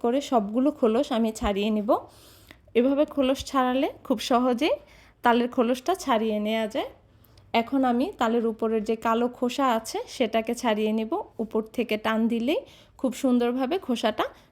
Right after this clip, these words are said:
ছাড়ানো যায়। আপনারা তাল কেনার সময় অবশ্যই দেখে কালো তাল কিনতে চেষ্টা করবেন, কারণ কালো তালের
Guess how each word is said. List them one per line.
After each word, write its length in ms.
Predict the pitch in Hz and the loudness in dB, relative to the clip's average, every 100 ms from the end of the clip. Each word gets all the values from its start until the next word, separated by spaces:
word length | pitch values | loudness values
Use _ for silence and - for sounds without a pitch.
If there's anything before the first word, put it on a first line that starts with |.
| - | -4
ছাড়ানো 420 | 247 214 202 196 | 2 4 4 0
যায়। 240 | 190 233 480 - - - _ - - | 2 0 0 -8 -20 -20 _ -8 -2
আপনারা 380 | 214 233 220 220 226 | 0 2 2 4 4
তাল 140 | 233 | 4
কেনার 360 | 240 277 294 302 | 4 4 4 2
সময় 360 | 302 294 330 539 _ - | 0 2 0 -4 _ -2
অবশ্যই 500 | 214 233 - 269 415 466 - 226 220 | 2 2 2 2 2 -4 -6 2 2
দেখে 260 | - 277 370 - | 2 0 0 4
কালো 240 | 233 254 | 4 4
তাল 220 | 254 226 220 - | 4 2 2 -2
কিনতে 320 | 247 220 220 208 - | 0 2 2 -2 -2
চেষ্টা 280 | 220 - 214 | -6 -2 -2
করবেন, 360 | 214 196 226 415 - - - - - | 0 0 -2 -4 -8 -20 -18 -16 0
কারণ 300 | 233 226 262 427 - | 4 4 2 -4 -2
কালো 220 | 254 233 240 | 2 4 4
তালের 340 | 240 247 370 | 4 6 4